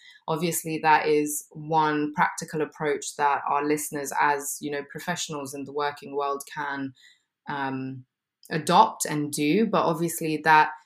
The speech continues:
is only one approach to obviously raise the emotional intelligence within that group or meeting. Um, so I guess just taking one step backwards, but sort of still the same question is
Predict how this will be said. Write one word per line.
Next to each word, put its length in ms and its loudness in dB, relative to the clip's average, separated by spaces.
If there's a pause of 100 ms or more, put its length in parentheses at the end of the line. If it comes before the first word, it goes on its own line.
(140)
is 140 2
only 280 2
one 520 0
approach 580 -4
to 80 -4
obviously 580 -6
raise 680 0 (560)
the 160 0
emotional 420 0
intelligence 640 -2
within 300 0
that 260 -4
group 380 -4 (100)
or 80 -6
meeting. 840 -6 (360)
Um, 300 2
so 140 0
I 40 6
guess 240 0
just 180 -4
taking 580 -2
one 240 -2
step 320 -6
backwards, 720 0
but 220 -4 (120)
sort 260 -2
of 100 -6
still 220 4
the 100 8
same 360 4
question 600 -2
is 260 -4